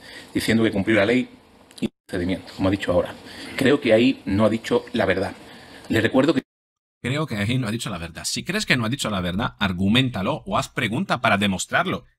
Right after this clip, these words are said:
Speaker 2: Es que queremos, Bendodo, queremos que usted lo demuestre. Para eso les estamos pagando estas comisiones de investigación, pero está renunciando a eso el señor Bendodo.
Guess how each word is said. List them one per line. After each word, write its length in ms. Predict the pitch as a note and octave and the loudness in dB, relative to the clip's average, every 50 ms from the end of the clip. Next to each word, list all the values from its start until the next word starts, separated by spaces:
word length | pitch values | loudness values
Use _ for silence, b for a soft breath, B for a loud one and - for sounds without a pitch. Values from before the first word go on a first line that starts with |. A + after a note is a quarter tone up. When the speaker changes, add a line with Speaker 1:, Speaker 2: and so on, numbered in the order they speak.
| _ _ | _ _
Speaker 2:
Es 140 | B2+ B2 - | -6 -2 0
que 160 | - G3 - | 0 0 0
queremos, 580 | - - - A#3+ - A3 A3 G#3+ E3 - - - | 2 0 2 2 2 2 2 2 0 0 -2 -2
Bendodo, 460 | A#2 B2+ B2 B2 B2+ F3+ F3+ F#3 F3+ | -2 0 0 2 2 2 2 2 2
queremos 320 | - C3 C3 D#3+ F3+ E3+ | 2 -2 0 0 0 -2
que 80 | - - | -2 -2
usted 200 | C3 B2 - C3 | -4 -2 -2 -2
lo 120 | D#3+ F3 | -2 0
demuestre. 640 | D#3 C#3 G#2+ G#2+ A#2 - G3+ - - - G2+ F2+ - _ _ _ _ _ _ _ _ _ | 2 2 2 2 2 2 2 2 0 -2 -2 -2 -6 _ _ _ _ _ _ _ _ _
Para 240 | D3+ C#3+ C#3+ - | -2 0 2 4
eso 320 | D3+ F3 - - G3+ F#3+ E3+ | 4 4 4 4 2 2 4
les 140 | D#3+ D3+ D3 | 4 2 2
estamos 260 | C#3 B2 C#3+ D#3+ D3 | 2 2 0 0 2
pagando 460 | - A2+ A#2 C3+ E3 F#3+ E3 C#3+ C3 | 2 2 2 2 2 2 4 4 4
estas 200 | B2+ B2 C#3 C3 | 4 2 0 -2
comisiones 500 | B2 C3 A2 A2 G2+ - - C#3+ D#3 C#3 | -2 -4 -2 -2 -2 -2 -2 -2 -4 -2
de 60 | B2+ | -2
investigación, 680 | A#2+ G#2+ G#2+ - - A2 F#2+ F#2 - - D#3 F3 B2 b b b b b _ | -2 0 -2 -4 -4 -6 -6 -6 -2 -2 -2 -2 -2 b b b b b _
pero 100 | G#2+ G#2 | -6 -6
está 220 | G2+ - D3 - | 0 2 2 4
renunciando 760 | D#3+ E3+ E3 C#3 B2 A2+ A2 - - D3+ F3 G3 D#3 G2+ G2+ | 4 4 4 4 2 0 0 0 2 2 2 2 2 2 2
a 80 | - | 2
eso 260 | F#3+ F#3+ - - - - _ _ _ _ _ | 2 2 0 -2 -6 -12 _ _ _ _ _
el 80 | - G#2+ | -8 -6
señor 280 | - A#2 A2 A2 G2+ | -4 -2 -2 -2 -2
Bendodo. 460 | F#2 F#2 G2+ G#2 C3 D#3+ - D2 - | -2 -2 -2 -2 -2 -2 -4 -4 -10